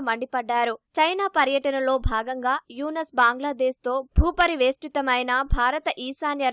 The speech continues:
రాష్ట్రాలకు సముద్రానికి చేరుకోవడానికి మార్గం లేదని, ఆ ప్రాంతానికి తామే రక్షకులమంటూ వివాదాస్పద వ్యాఖ్యలు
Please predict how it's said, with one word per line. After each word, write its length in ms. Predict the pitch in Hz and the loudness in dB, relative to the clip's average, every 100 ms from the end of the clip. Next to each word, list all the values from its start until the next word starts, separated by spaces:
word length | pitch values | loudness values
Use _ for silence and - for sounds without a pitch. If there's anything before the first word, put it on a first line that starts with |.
| 233 | 2
రాష్ట్రాలకు 580 | 247 - 262 254 269 339 | 0 -2 -2 -2 -6 -6
సముద్రానికి 680 | 294 254 302 294 277 262 269 - | -2 -2 -4 -4 -4 -4 -12 -4
చేరుకోవడానికి 760 | 233 262 277 262 247 240 247 254 220 | -4 -2 0 2 2 0 -6 -4 -2
మార్గం 320 | 226 226 262 240 | -2 -4 -6 -4
లేదని, 340 | 240 233 254 - - 285 | -2 -4 -6 -14 2 4
ఆ 40 | 311 | 4
ప్రాంతానికి 600 | 302 294 359 440 339 320 294 240 | 4 4 4 -2 -2 -6 0 4
తామే 260 | 247 285 269 | 4 4 2
రక్షకులమంటూ 800 | 240 - 269 269 254 240 240 247 311 _ - | -2 -6 -4 0 0 0 -4 -6 -6 _ -8
వివాదాస్పద 680 | 269 294 277 262 262 269 247 240 | 2 4 4 2 0 -2 -2 2
వ్యాఖ్యలు 380 | 240 247 269 | 2 0 -6